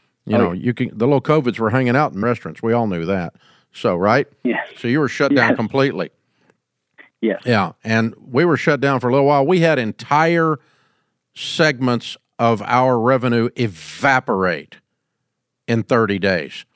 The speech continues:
Speaker 1: We had a healthy, thriving live events department. It's making millions of dollars.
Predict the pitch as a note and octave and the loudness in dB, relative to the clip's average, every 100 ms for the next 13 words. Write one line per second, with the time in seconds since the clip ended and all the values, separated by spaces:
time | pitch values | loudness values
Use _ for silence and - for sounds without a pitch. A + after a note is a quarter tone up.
0 | _ _ _ _ _ _ C3+ C3+ F#2 - | _ _ _ _ _ _ 0 0 0 -2
1 | C#3+ D3+ - D3 - A#2+ A#2+ C3+ C3 C3+ | 0 2 2 -2 -2 -2 2 2 2 0
2 | B2 B2 B2+ A2 G2 B2 B2 - B2+ C3+ | 2 2 2 0 -2 -2 -2 -4 -4 0
3 | C3 B2+ C#3 - _ _ _ A#2 A2 G2+ | 0 0 -4 -6 _ _ _ -2 0 0
4 | G#2 B2+ B2 A2+ G#2+ B2 C3 B2+ A2+ | 2 4 2 0 0 0 2 0 -2